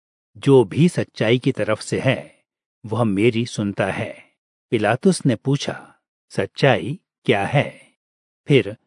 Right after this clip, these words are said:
वह दोबारा निकलकर यहूदियों के पास गया। उसने ऐलान किया, "मुझे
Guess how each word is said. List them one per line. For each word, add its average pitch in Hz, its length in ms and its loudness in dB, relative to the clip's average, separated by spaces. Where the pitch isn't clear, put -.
वह 127 160 2
दोबारा 113 520 2
निकलकर 117 680 0
यहूदियों 120 520 0
के 123 140 -2
पास 101 380 -6
गया। 110 380 -2
उसने 170 300 2
ऐलान 113 520 2
किया, - 500 0
"मुझे 117 460 2